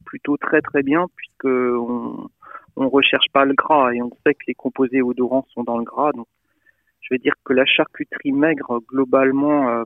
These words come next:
peut se satisfaire assez facilement des viandes de mâle entier, hein, pour faire des jambons cuits, euh, qui sont très, très maigres aujourd'hui, hein. Il y a beaucoup d'étiquettes où on voit moins deux pour cent de, de, de matière grasse dans le jambon.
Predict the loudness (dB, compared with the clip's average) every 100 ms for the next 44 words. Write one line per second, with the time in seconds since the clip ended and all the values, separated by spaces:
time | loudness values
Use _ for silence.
0 | -4 -2 -2 -4 -4 -2 -4 -6 _ 0
1 | 0 _ _ _ _ _ _ -2 2 0
2 | 2 0 0 0 2 0 0 -2 0 0
3 | 2 2 2 2 -2 -6 -4 -4 -4 -12
4 | -10 -8 -6 -2 -2 0 -2 -2 -6 -6
5 | -8 -6 -6 -6 _ -20 _ -8 -8 -2
6 | 0 0 -2 0 0 0 -4 -6 -8 -10
7 | -4 -2 -2 -6 -20 -20 -20 -20 -12 -10
8 | -8 -10 -14 _ -6 -6 -16 -18 -14 -6
9 | -4 0 2 2 -2 -6 -14 -12 -10 -10
10 | -10 -16 -18 _ _ _ _ _ _ -4
11 | -4 -6 -6 -2 -2 -2 -6 -4 -6 -6
12 | -6 -12 -10 -10 -8 -8